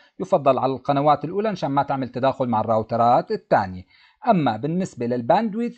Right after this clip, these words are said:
بتخليها التنتين سوا، العشرين والأربعين ميجا هرتز، التنتين سوا. وبالنهاية بنعمل save and apply. بهي الطريقة تعرفنا على طريقة ضبط الإعدادات الخاصة بجميع الراوترات الخاصة بالتي بي لينك.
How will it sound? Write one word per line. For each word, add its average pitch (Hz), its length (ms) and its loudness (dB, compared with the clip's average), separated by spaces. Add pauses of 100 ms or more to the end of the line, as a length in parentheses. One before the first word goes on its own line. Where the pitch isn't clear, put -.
بتخليها 160 1000 -2
التنتين 180 640 -6
سوا، 160 260 0
العشرين 147 560 -4
والأربعين 147 680 -4
ميجا 139 220 -2
هرتز، 104 440 -8
التنتين 135 840 -4
سوا. 147 300 0 (880)
وبالنهاية 180 500 0
بنعمل 135 400 -4
save 151 440 -2
and 131 200 -4
apply. 90 300 -12 (320)
بهي 175 180 2
الطريقة 226 420 -2
تعرفنا 196 560 -2
على 180 160 0
طريقة 175 340 -2
ضبط 131 500 -2
الإعدادات 180 720 2
الخاصة 160 720 0
بجميع 139 840 -4
الراوترات 143 540 2
الخاصة 123 560 -2
بالتي 120 560 -6
بي 208 100 2
لينك. 107 440 -6